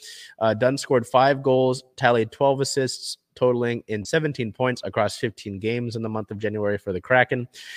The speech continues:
He was tied for the league lead among all skaters with a plus eighteen rating to lift the Kraken, uh,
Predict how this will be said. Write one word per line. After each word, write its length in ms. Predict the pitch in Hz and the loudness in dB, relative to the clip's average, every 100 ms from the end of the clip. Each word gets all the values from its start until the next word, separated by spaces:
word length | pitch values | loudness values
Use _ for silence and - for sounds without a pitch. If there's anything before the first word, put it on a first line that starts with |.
| - - | -6 0
He 60 | |
was 160 | 120 110 | 2 2
tied 380 | - 127 131 131 | 4 6 6 2
for 100 | 120 | -2
the 140 | 110 | 0
league 320 | 113 139 143 | 0 0 0
lead 340 | 131 139 139 143 | 0 2 2 0
among 300 | 117 113 113 | -2 -2 -4
all 240 | - 117 147 | -2 -2 -2
skaters 520 | - 127 123 120 - | -2 0 0 0 -2
with 220 | 113 113 | -4 -2
a 80 | 104 | -4
plus 380 | - 147 156 - | -4 -2 -2 -2
eighteen 440 | 113 117 - 107 98 | -6 -6 -6 -6 0
rating 320 | 117 123 120 | 0 0 -4
to 100 | 107 | -4
lift 240 | 110 - | -2 -4
the 100 | 107 | -8
Kraken, 480 | - 117 110 120 110 - _ - _ - | -4 0 2 0 -4 -10 _ -20 _ -4
uh, 240 | 104 104 | -2 0